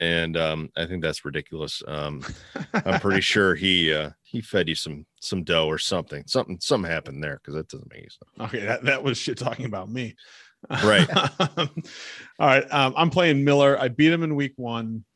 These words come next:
Speaker 2: and I'm still mad about when he asked me to help him move once and didn't mention that we would be moving a washer and a dryer up to a third floor attic apartment. I took that personally, and I think it's gonna give me an edge this week <laughs> against Miller. He's going down. Boys,
Speaker 1: Nice.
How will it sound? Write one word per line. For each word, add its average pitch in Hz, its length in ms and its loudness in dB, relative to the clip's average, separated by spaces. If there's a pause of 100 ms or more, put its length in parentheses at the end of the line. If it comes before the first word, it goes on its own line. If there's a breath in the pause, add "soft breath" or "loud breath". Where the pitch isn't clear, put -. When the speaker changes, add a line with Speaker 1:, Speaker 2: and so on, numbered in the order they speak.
(160)
Speaker 2:
and 127 100 -2
I'm 117 140 0
still 170 280 2
mad 127 260 4
about 120 260 2
when 120 140 -6
he 117 140 -4
asked 117 240 -4
me 123 80 -6
to 107 80 -4
help 120 240 -2
him 101 180 -4
move 117 260 -2
once 127 460 -4 (320)
and 107 180 -8
didn't 127 240 2
mention 120 380 -2
that 117 160 -4
we 113 120 0
would 107 140 -2
be 110 80 0
moving 120 320 2
a 110 80 0
washer 117 380 2
and 123 100 -4
a 110 40 -6
dryer 113 480 0
up 117 140 -6
to 117 140 -4
a 107 60 -2
third 117 400 -2
floor 117 500 2
attic 113 320 -2
apartment. 123 580 -2 (200)
I 139 60 0
took 170 220 -4
that 165 180 0
personally, 95 560 -10 (300)
and 113 100 -6
I 120 40 0
think 135 180 0
it's 123 160 0
gonna 131 180 -2
give 127 180 2
me 127 120 2
an 117 100 0
edge 113 200 0
this 110 220 -8
week 113 340 -10 (200)
<laughs> - 160 -16
against 120 340 -4
Miller. 113 320 0
He's 110 180 -4
going 107 300 -6
down. 101 300 -10 (100)
Boys, 214 440 8
Speaker 1:
Nice. - 380 -8